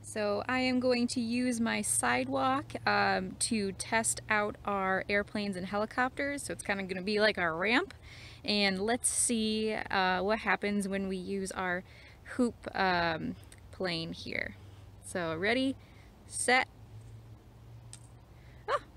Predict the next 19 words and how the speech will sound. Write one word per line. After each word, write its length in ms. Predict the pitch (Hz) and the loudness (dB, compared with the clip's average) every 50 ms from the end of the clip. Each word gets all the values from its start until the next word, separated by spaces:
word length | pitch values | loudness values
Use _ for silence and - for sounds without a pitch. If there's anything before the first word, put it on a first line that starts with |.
| - - - - | -20 -10 -2 2
that 120 | 247 269 | 4 4
one 140 | 269 277 262 | 6 6 6
almost 260 | 262 254 240 254 - | 6 4 4 2 2
made 160 | 262 254 233 | 4 4 4
it 80 | 226 226 | 4 4
to 100 | - - | 2 0
the 140 | 214 226 220 | 0 4 4
end 220 | 220 220 220 202 - - - | 4 4 4 0 -2 2 2
of 460 | 196 202 196 196 196 196 196 190 - | 4 4 4 4 2 2 0 -2 -4
my, 460 | - 190 185 180 175 180 180 175 175 | -2 0 0 2 2 2 2 0 0
uh, 360 | - - 180 175 170 165 160 - | 0 0 2 2 2 0 0 -2
sidewalk 600 | - - - 214 190 185 180 175 170 160 170 - | -4 -2 2 2 2 2 2 2 2 2 0 0
here. 280 | - - 180 185 202 339 - - - - - - - - | -2 -2 0 0 0 0 -2 -8 -18 -18 -18 -18 -18 -12
So 160 | - - - 214 | -6 0 2 4
that 140 | 208 226 | 4 4
one 80 | 226 226 | 2 2
did 240 | 202 226 214 202 - - | 4 4 2 2 0 0
fairly 340 | - 220 202 190 185 180 175 | 2 4 4 4 4 2 2
well. 300 | 180 175 170 175 214 349 | 2 4 4 4 4 2